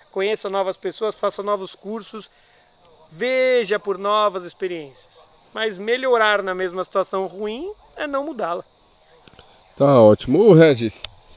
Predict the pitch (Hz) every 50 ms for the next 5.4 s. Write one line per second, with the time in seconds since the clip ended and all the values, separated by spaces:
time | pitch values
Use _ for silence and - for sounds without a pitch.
0 | - - _ _ - - 120 - 180 160 127 143 143 135 131 127 127 135 139 -
1 | - 151 139 131 120 - - - 120 - 123 110 - 117 104 107 123 123 - -
2 | 110 101 95 92 - 110 101 90 98 104 101 87 98 98 101 104 95 - - 101
3 | 92 - 104 104 107 98 104 123 143 156 151 123 92 90 87 - 190 247 330 359
4 | 262 156 - 139 131 143 147 - 160 143 - 143 135 143 143 147 143 - - 143
5 | 139 135 135 131 139 147 139 -